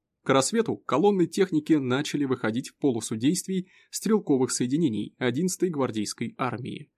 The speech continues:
Тем временем бойцы танкосамоходных групп заправляли свои машины, пополняли боекомплект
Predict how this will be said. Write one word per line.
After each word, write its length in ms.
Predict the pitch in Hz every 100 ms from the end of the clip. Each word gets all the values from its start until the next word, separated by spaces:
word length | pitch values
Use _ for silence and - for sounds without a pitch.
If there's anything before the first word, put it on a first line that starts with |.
| _ _ _ _ -
Тем 200 | 226 214
временем 440 | 196 175 175 180 -
бойцы 400 | 127 113 113 214
танкосамоходных 880 | 175 160 139 123 117 110 110 113 110
групп 240 | 190 214 _ _
заправляли 680 | 123 165 214 147 113 123 156
свои 320 | 147 120 107
машины, 600 | 110 139 - 117 104 - _ _ _
пополняли 540 | 127 123 120 151 143
боекомплект 800 | 127 135 127 123 113 156 175 -